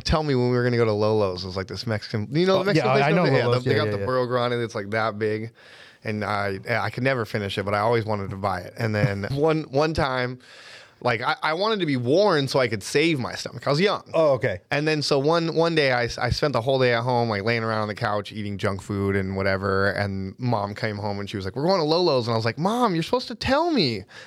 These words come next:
Speaker 1: I ate that whole burrito.
Speaker 2: Yeah. <laughs>
Speaker 1: The whole thing, except for, like, a tiny piece of tortilla. And I was, I was, yeah, everybody was shocked. <laughs>
Speaker 2: All because you were training for that,
Speaker 1: <laughs>
Speaker 2: for that meal without
Speaker 1: All
Speaker 2: knowing
Speaker 1: day
Speaker 2: you were
Speaker 1: with,
Speaker 2: training.
Speaker 1: with Doritos and Cheetos and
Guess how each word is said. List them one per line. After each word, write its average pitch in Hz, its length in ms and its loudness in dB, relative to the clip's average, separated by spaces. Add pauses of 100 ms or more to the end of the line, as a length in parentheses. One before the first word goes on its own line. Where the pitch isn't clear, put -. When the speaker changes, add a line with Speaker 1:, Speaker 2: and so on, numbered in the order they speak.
Speaker 1:
I 120 120 0
ate 135 160 -2
that 127 100 0
whole 139 340 2
burrito. 110 460 2 (140)
Speaker 2:
Yeah. 135 360 2
<laughs> - 60 -20 (100)
Speaker 1:
The 254 140 2
whole 233 380 2
thing, 180 320 0
except 151 260 0
for, 175 60 0
like, 170 120 2
a 147 60 2
tiny 170 300 0
piece 165 180 2
of 156 80 2
tortilla. 143 600 2 (560)
And 107 100 0
I 110 140 0
was, 107 140 -4
I 117 120 0
was, 107 240 -6 (120)
yeah, 104 300 0
everybody 120 340 0
was 95 100 -10
shocked. - 300 -10 (200)
<laughs> 180 460 2 (540)
Speaker 2:
All 123 140 2
because 131 300 2
you 120 120 4
were 117 100 4
training 104 600 4 (160)
for 120 300 2
that, 131 240 4
Speaker 1:
<laughs> - 200 -8
Speaker 2:
for 147 100 2
that 135 220 2
meal 131 260 6
without 160 280 2
Speaker 1:
All 143 60 2
Speaker 2:
knowing 143 140 2
Speaker 1:
day 123 180 2
Speaker 2:
you 120 180 0
were 123 80 2
Speaker 1:
with, 127 100 2
Speaker 2:
training. 123 380 2
Speaker 1:
with 156 180 4
Doritos 139 580 4
and 123 100 0
Cheetos 135 580 4
and 117 300 0